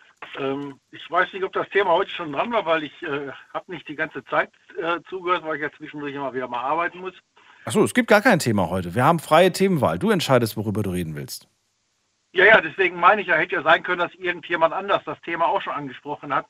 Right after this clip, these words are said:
Speaker 1: das ich dann jetzt ansprechen würde.
Speaker 2: Sag mal.
Speaker 1: Ähm, und zwar geht es da um die, äh, ja, dass, dass ich hoffe, dass, dass viele Leute oder dass,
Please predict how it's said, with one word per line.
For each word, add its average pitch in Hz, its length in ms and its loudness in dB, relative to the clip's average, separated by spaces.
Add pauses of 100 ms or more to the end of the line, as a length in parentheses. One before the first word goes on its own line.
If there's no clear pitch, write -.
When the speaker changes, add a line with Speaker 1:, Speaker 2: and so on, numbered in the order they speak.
Speaker 1:
das 147 160 -10
ich 151 160 -20
dann 143 120 -8
jetzt 123 180 -14
ansprechen 127 460 -16
würde. 135 140 -10
Speaker 2:
Sag - 200 2
mal. 156 260 0 (680)
Speaker 1:
Ähm, 156 360 -2 (380)
und 160 240 -8
zwar 151 280 4
geht 175 220 -4
es 156 140 -12
da 160 440 8
um 151 280 -8
die, 151 380 -10 (920)
äh, 143 380 2 (760)
ja, 156 100 4
dass, 165 200 4 (100)
dass 190 180 6
ich 185 100 -6
hoffe, 214 300 4
dass, 185 180 2 (400)
dass 180 220 -2
viele 208 200 0
Leute 190 440 0
oder 160 180 2
dass, 147 140 -2